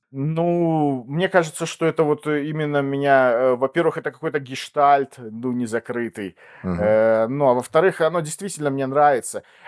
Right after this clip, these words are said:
Speaker 1: Я же и сейчас вот, э, ну, иногда какие-то, э, свои проектики делаю, пэт-проекты. Ну, вот недавно Telegram-бот сделал там.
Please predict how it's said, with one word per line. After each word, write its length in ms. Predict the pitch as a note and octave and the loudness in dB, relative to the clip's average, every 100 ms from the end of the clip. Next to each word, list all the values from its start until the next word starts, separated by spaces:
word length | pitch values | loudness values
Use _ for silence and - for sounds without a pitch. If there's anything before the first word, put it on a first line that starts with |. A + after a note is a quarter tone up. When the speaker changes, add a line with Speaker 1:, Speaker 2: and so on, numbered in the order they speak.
| - | -10
Speaker 1:
Я 340 | A2+ A#2+ C#3 C3+ | -6 0 2 2
же 220 | C#3 C#3+ | -2 -6
и 40 | |
сейчас 580 | - C3+ - D#3+ D#3+ - | -8 -10 2 4 4 0
вот, 140 | C3 - | -10 -8
э, 720 | C3 C3+ C3 C3 B2+ A#2+ A#2 A2 _ _ _ | -4 -2 0 0 -2 -2 -6 -10 _ _ _
ну, 220 | C#3 C#3+ | -2 2
иногда 260 | C3+ C3+ C#3+ | 2 4 4
какие-то, 460 | B2+ - B2+ C3+ - - _ _ | 2 -6 2 2 2 -12 _ _
э, 500 | B2 B2+ C3 C3 B2+ B2 | 2 6 8 8 8 4
свои 300 | - B2+ C3 | 2 2 2
проектики 920 | B2+ B2+ C#3 C3+ A#2+ - A#2 A2+ A2 | 4 4 4 2 -8 -6 -2 -2 -2
делаю, 580 | G2+ A2+ B2+ A#2+ G#2 F#2+ _ | -4 0 2 2 -2 -6 _
пэт-проекты. 840 | G2+ - - G#2+ A#2 A2+ - F2+ - _ _ - | -6 -6 -4 0 0 -2 -6 -10 -10 _ _ -12
Ну, 220 | G#2 A#2+ | -6 -4
вот 140 | G#2+ A2 | -2 -2
недавно 300 | A2+ B2 A2+ | 2 2 2
Telegram-бот 760 | - A2 A#2 A2 G2 B2 C3 | -6 -4 0 -2 -2 -4 -4
сделал 420 | G#2+ G#2 G#2+ G2+ | -6 -4 -2 -2
там. 300 | F#2+ G2 F2 | -6 -12 -12